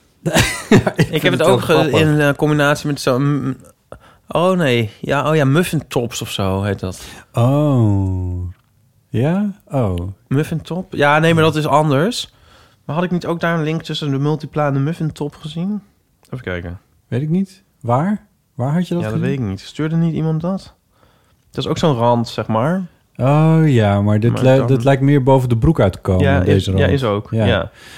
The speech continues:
Speaker 1: Ja, maar de-, zij
Speaker 2: Maar
Speaker 1: heeft het dus
Speaker 2: ik
Speaker 1: inderdaad
Speaker 2: denk
Speaker 1: over
Speaker 2: dat, oh, misschien dat Gerard, trouwe luisteraar Gerard, me dat stuurde. Dat de multipla hem aan de muffin top deed denken.
Speaker 1: Oh, zo.
Speaker 2: In
Speaker 1: Nou
Speaker 2: ieder
Speaker 1: ja,
Speaker 2: geval
Speaker 1: het zit in
Speaker 2: al
Speaker 1: die
Speaker 2: om
Speaker 1: categorie.
Speaker 2: Ja,
Speaker 1: Ja,
Speaker 2: ja.
Speaker 1: ja.
Speaker 2: Maar dit vraagt misschien om een oproep aan mensen van,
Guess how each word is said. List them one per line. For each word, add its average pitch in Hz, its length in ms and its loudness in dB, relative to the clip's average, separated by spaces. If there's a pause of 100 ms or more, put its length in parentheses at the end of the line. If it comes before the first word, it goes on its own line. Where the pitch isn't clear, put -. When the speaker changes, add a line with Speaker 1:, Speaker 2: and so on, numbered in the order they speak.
(280)
Speaker 1:
Ja, 110 160 0
maar 120 100 4
de-, 131 160 2
zij 139 140 0
Speaker 2:
Maar 139 100 4
Speaker 1:
heeft 160 140 -2
het 127 100 -8
dus 127 80 0
Speaker 2:
ik 123 60 -4
Speaker 1:
inderdaad 123 260 4
Speaker 2:
denk 151 200 4
Speaker 1:
over 139 120 0
Speaker 2:
dat, 135 120 2
oh, 147 60 2
misschien 147 220 -2
dat 135 100 -4
Gerard, 131 680 -2
trouwe 120 280 2
luisteraar 117 460 0
Gerard, 117 480 -4
me 85 100 -2
dat 82 140 -8
stuurde. 85 520 -4 (360)
Dat - 120 -6
de - 60 -6
multipla 95 540 -2
hem 98 140 0
aan 95 120 -2
de 95 60 0
muffin 92 340 -4
top - 240 -6
deed 85 160 -4
denken. 87 420 -6
Speaker 1:
Oh, 147 420 4
zo. 104 220 0
Speaker 2:
In 82 200 -6 (120)
Speaker 1:
Nou 175 220 4
Speaker 2:
ieder - 0 - (120)
Speaker 1:
ja, - 40 4
Speaker 2:
geval 135 160 6
Speaker 1:
het 117 80 4
zit 127 120 6
in 131 60 6
Speaker 2:
al 123 60 8
Speaker 1:
die 117 100 4
Speaker 2:
om 131 60 2
Speaker 1:
categorie. 101 460 0
Speaker 2:
Ja, 107 360 2 (120)
Speaker 1:
Ja, 131 100 -2
Speaker 2:
ja. 104 380 2
Speaker 1:
ja. 113 160 0 (420)
Speaker 2:
Maar 131 120 0
dit 175 180 0
vraagt 165 300 2
misschien 160 220 0
om 147 100 4
een 143 60 4
oproep 127 500 0
aan 117 260 2
mensen 117 380 0
van, 110 320 0